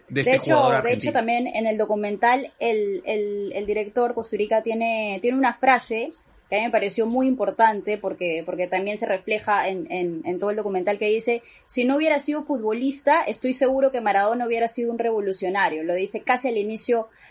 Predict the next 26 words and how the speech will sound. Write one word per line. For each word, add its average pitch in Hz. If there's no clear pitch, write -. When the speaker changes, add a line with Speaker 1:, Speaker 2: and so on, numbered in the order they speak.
Speaker 2:
al 208
inicio 214
del 202
documental. 208
Y 254
también 285
otro 359
detalle 285
que 294
me 240
llamó 226
la 277
atención, 262
que 277
a 254
diferencia 277
de 311
otros 330
documentales 254
de 262
Maradona, 214
no 277
se 370
centraba 277
tanto 302
en, 285